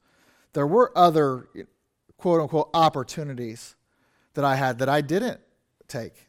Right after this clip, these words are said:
that I didn't. So it wasn't just, it wasn't just yes to everything. It's yes to where God was leading me. Um, and so there were times that I said no, but it was because I was confident and I knew in my heart that this isn't what God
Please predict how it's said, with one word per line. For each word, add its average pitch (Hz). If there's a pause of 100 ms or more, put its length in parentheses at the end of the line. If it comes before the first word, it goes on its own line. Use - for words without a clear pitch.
(160)
that 131
I 127
didn't. 127
So 143
it 143
wasn't 220
just, 151 (180)
it 151
wasn't 254
just 143
yes 165
to 143
everything. 127 (260)
It's 135
yes 156
to 147
where 131
God 123
was 110
leading 120
me. - (840)
Um, 117 (240)
and 135
so 147
there 143
were 240
times 113
that 117
I 110
said 110
no, 101 (420)
but 143
it 151
was 135
because 151
I 139
was 131
confident 131
and 113
I 113
knew 131
in 127
my 117
heart 110
that 110
this 113
isn't 110
what 110
God 120